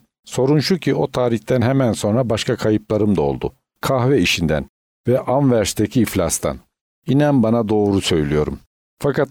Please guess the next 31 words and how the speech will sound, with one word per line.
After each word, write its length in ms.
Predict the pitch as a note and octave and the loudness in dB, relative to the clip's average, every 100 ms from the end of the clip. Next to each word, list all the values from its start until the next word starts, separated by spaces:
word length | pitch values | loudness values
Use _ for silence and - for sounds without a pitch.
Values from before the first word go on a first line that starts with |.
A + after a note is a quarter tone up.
| - | -2
daha 240 | B2 C3 | 0 0
sonra 420 | - A2+ G2+ B2 B2+ - | 0 0 2 0 -4 -12
hiçbir 340 | - - D#3 | -12 -4 -2
şey 220 | - A#2+ | 2 2
yapmadım 520 | G#2+ G2 G#2 G2+ B2+ | 2 0 -2 0 2
ve 60 | A#2 | 2
kendimi 460 | - A#2+ A2 A2 G2+ | 0 0 2 2 2
her 160 | D#3 | 0
şeyden 420 | C#3+ G#2+ G2 A2 | 0 0 2 2
geri 220 | F#2 D#2+ D2+ | 2 0 0
çektim. 400 | E2+ - C#2+ C2 _ _ - | -4 -6 -10 -10 _ _ -6
Ama 320 | G#2+ A#2 G#2+ | -2 0 0
hayat 320 | A#2 A#2 - | 0 0 0
devam 320 | G2 F#2+ F2 | 0 0 0
ediyor. 380 | D#2 C#2+ C#2+ - _ _ _ | 0 0 -2 -4 _ _ _
Şimdi 340 | - C#3 G#2+ | -2 2 2
de 100 | G#2+ | 0
senetler 600 | G#2 A2 G#2 G#2 A2+ A#2+ A2 | 0 2 0 0 -2 0 2
ve 80 | |
öteki 380 | F2 F#2 F2 E2 | 0 -2 -4 -2
borçlar. 480 | D#2 - - C#2+ - _ - | -2 -2 -4 -6 -8 _ -6
Beş 340 | A#2+ D3+ - - | -2 -2 -2 0
bin 140 | F#2+ | 0
taler. 440 | D#2 C#2 B1+ - - A#2+ | 0 -2 -2 -6 -10 -2
Ne 220 | D#3 B2+ | -2 0
berbat 420 | G#2 F2 F#2 - | 0 0 -4 -2
bir 160 | F2+ E2+ | 0 0
duruma 340 | F#2+ F#2 E2+ | 0 0 0
düştüğümü 520 | F2+ - G2+ G2 G2 | -2 0 0 2 2
bilemezsin 600 | F#2 F2+ D#2 C#2 - D2+ | 2 2 0 -2 -4 -6
Tom. 320 | C#2 C#2 C2 | -4 -4 -6